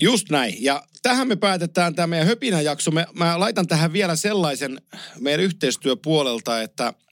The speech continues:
me viime kaudella käynnistettiin ja nyt on kausi saatu hyvin liikkeelle. Otetaanpa homma takaisin. Mä puhun totta kai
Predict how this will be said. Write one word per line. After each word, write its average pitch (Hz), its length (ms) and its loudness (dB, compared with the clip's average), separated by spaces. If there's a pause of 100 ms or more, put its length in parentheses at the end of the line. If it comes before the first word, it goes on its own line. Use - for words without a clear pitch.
(140)
me 143 140 -4
viime 214 200 0
kaudella 131 260 -2
käynnistettiin 123 720 -2
ja 113 100 0
nyt 127 120 -4
on 135 100 -2
kausi 139 260 0
saatu 120 160 -2
hyvin 127 240 -2
liikkeelle. 120 420 -4
Otetaanpa 135 460 -2
homma 135 280 -4
takaisin. 101 580 -2 (380)
Mä 175 120 2
puhun 180 380 4
totta 175 340 -2
kai 135 300 0